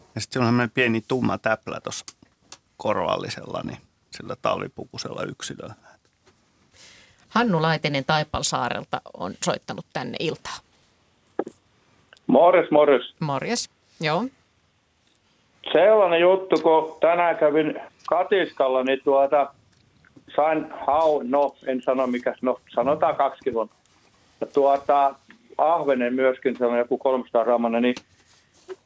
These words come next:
Speaker 3: sitten, tuota, aukasin mahat, niin sieltä löytyi isot mätipussit. Ja tuota, onko se normaalia tähän aikaan,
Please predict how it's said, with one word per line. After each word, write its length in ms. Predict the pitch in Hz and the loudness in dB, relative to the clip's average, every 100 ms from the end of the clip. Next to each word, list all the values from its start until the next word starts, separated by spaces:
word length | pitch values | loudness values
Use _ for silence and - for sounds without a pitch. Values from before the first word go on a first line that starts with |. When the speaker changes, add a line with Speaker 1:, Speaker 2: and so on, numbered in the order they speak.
| _ - - | _ -10 -2
Speaker 3:
sitten, 320 | 147 151 143 - - _ _ _ | -2 0 -4 -4 -20 _ _ _
tuota, 500 | 143 139 135 147 139 - - | 0 2 2 2 0 -2 0
aukasin 500 | 160 175 156 147 143 | 0 0 0 -2 0
mahat, 360 | 175 208 185 - | 2 2 2 0
niin 180 | 147 131 _ _ _ _ - | -2 -2 _ _ _ _ -2
sieltä 280 | 151 151 151 | 0 2 2
löytyi 440 | 160 156 156 - _ _ _ _ _ _ _ - | 4 4 0 -2 _ _ _ _ _ _ _ -2
isot 460 | 170 190 - - - | 2 2 0 -8 -8
mätipussit. 720 | - 202 214 180 131 - - _ _ _ _ _ _ _ _ _ _ _ - _ 170 196 190 - 127 - | -2 0 2 0 0 -4 -18 _ _ _ _ _ _ _ _ _ _ _ -20 _ -2 0 -2 -2 -2 0
Ja 100 | 127 | 0
tuota, 540 | 139 131 135 131 139 - - - | 2 2 2 2 0 -2 -12 -18
onko 380 | - 156 208 - | -4 0 0 0
se 80 | 190 | -2
normaalia 640 | 185 208 190 151 139 135 | 0 2 2 2 2 2
tähän 340 | 131 156 160 156 | 2 2 2 2
aikaan, 460 | 123 113 127 117 | 2 2 2 2